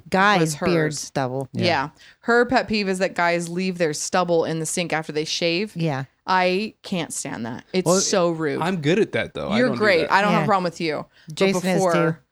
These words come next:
Speaker 2: like, are you kidding me? No. You know what, David? I take that back. Whenever you shave the back of my head,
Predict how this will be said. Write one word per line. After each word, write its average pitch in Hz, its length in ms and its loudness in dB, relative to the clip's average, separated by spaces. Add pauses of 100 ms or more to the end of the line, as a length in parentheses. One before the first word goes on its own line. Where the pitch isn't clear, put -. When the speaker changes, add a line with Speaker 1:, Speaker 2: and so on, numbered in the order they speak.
(520)
Speaker 2:
like, 202 120 -8
are 196 100 -2
you 247 140 2
kidding 196 520 -4
me? 330 180 -4
No. 208 400 4
You 226 100 2
know 262 80 4
what, 277 140 2
David? 285 240 2
I 214 100 0
take 240 200 -2
that 185 140 -2
back. 165 240 0
Whenever 202 400 0
you 220 220 -2
shave 196 380 -2
the 202 80 -2
back 190 240 0
of 190 40 -4
my 175 100 -2
head, 190 360 0